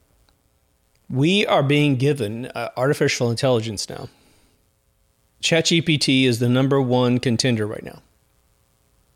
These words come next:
It was an open source, open A I organization. Microsoft has bought at least seventy percent plus of the organization, so it's pretty much a Microsoft product. Google has lied about Gemini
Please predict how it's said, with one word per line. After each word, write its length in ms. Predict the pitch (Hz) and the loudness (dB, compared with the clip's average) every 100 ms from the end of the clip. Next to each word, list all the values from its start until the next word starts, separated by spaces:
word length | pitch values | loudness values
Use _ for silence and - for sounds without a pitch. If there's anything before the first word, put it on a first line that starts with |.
| - | -6
It 100 | 117 | -2
was 180 | 110 113 | 0 2
an 80 | 120 | 2
open 300 | 147 131 127 | 2 2 0
source, 400 | - 127 120 - | 2 2 2 0
open 300 | 131 135 127 | -2 0 -2
A 220 | 127 123 | 0 0
I 360 | 120 120 123 117 - - _ _ _ _ _ _ | 0 0 -2 -4 -12 -20 _ _ _ _ _ _
organization. 960 | - 123 127 117 120 131 - 143 135 127 | -4 0 2 2 2 2 2 0 0 -2
Microsoft 640 | 113 113 117 - 117 113 | -4 -4 -4 0 0 0
has 120 | - 107 | -4 -6
bought 360 | 117 113 - - | -2 -2 -4 -10
at 100 | 120 | -6
least 260 | 127 143 - | -2 0 2
seventy 340 | 131 127 123 | 2 2 -2
percent 460 | 117 110 135 120 - | -2 -4 -4 -4 -4
plus 380 | 127 127 - | -2 0 -2
of 140 | - 127 | -4 -6
the 140 | 123 | -4
organization, 640 | 123 120 117 117 117 147 147 | -2 -2 -2 -2 -2 -6 -6
so 140 | 127 | -8
it's 160 | 110 - - | -8 -10 -16
pretty 340 | - 147 151 | -4 0 2
much 280 | 135 127 - | 2 2 0
a 20 | |
Microsoft 520 | 120 117 117 - 113 | -4 -4 -6 -4 -6
product. 420 | - 120 117 123 _ _ _ _ _ _ _ _ _ - - | -4 -4 -4 -6 _ _ _ _ _ _ _ _ _ -20 -10
Google 360 | 123 135 143 135 | -2 0 2 2
has 240 | 127 117 | 2 0
lied 240 | 117 123 131 | 2 2 2
about 240 | 123 117 | 2 0
Gemini 560 | 113 131 131 117 107 | 2 2 2 0 -2